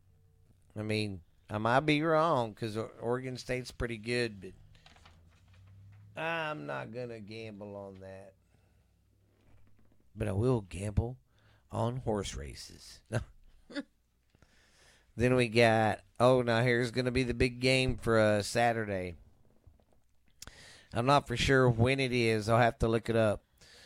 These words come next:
But it's Ohio State going up ag-, going up against Michigan. And what sucks about these two teams, whoever wins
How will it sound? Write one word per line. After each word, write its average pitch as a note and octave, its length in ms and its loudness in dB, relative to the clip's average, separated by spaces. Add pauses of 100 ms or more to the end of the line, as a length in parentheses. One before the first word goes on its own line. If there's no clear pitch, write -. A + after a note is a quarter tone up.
(180)
But G#2 100 0
it's A2 160 -4
Ohio A2+ 480 4
State C3 540 0
going A#2+ 240 4
up A#2 160 2
ag-, A#2 280 -4 (180)
going A#2 360 0
up A2+ 160 0
against A2+ 300 -2
Michigan. A#2+ 600 -2 (760)
And A2+ 160 -2
what A#2 200 2
sucks B2+ 400 2
about A2+ 320 4
these C3 280 -2
two A#2 200 0
teams, A2+ 480 -2
whoever A#2+ 420 2
wins A#2+ 680 0